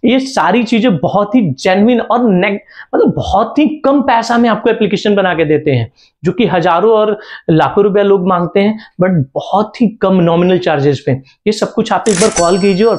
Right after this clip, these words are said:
पता कीजिए कि हमारे यहाँ किस price पे और कैसे हो रहा है।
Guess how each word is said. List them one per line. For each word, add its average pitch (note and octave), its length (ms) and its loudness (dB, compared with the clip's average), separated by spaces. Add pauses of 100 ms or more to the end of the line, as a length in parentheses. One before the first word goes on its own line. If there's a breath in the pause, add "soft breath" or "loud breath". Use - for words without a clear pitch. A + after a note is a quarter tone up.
पता F#3 180 0
कीजिए G3 400 0 (340 loud breath)
कि G3 120 2
हमारे E3 360 0
यहाँ F#3+ 140 0
किस G3+ 220 -4
price E3+ 300 0
पे A3 120 0
और G#3+ 80 2
कैसे C#3+ 360 -2
हो C3+ 140 4
रहा B2 200 2
है। A2+ 300 -6